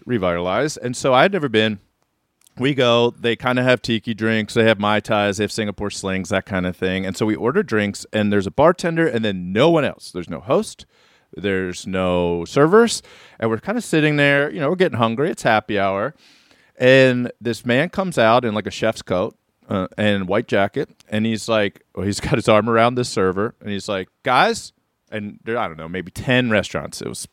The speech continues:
pretty quiet night. Or excuse me, ten tables. And he's like, "Guys, this is Luis. He's gonna be your server.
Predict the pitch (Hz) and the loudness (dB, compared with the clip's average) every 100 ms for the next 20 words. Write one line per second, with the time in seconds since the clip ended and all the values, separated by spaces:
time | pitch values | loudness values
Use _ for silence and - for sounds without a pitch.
0 | - 143 131 - 110 98 95 82 80 - | -2 0 0 0 2 2 0 -8 -10 -12
1 | _ _ _ _ _ _ 117 117 147 101 | _ _ _ _ _ _ -6 -2 -2 -4
2 | 78 _ - 113 104 85 - - - - | -8 _ -2 -2 0 -4 -4 -12 -12 -2
3 | 123 123 123 113 117 120 - 107 110 139 | 2 4 2 0 -4 -6 -4 -4 0 0
4 | 127 143 170 202 156 151 143 165 233 - | 0 -4 -4 -4 -4 0 2 2 2 -4
5 | - - _ _ _ - 131 - 156 151 | -16 -20 _ _ _ -4 -2 -2 0 0
6 | 160 - 175 180 123 95 | 0 0 2 2 0 -6